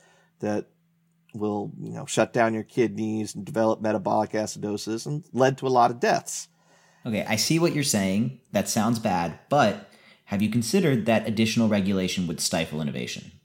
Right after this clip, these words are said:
Speaker 2: <laughs>
Speaker 1: It, like, e-, exactly, exactly. So,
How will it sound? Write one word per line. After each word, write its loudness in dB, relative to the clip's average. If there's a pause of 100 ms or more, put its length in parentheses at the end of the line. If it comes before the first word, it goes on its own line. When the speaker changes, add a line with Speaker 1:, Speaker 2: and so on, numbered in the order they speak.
(260)
Speaker 2:
<laughs> -4 (1700)
Speaker 1:
It, -4 (100)
like, 6
e-, 2
exactly, 12
exactly. 6
So, 6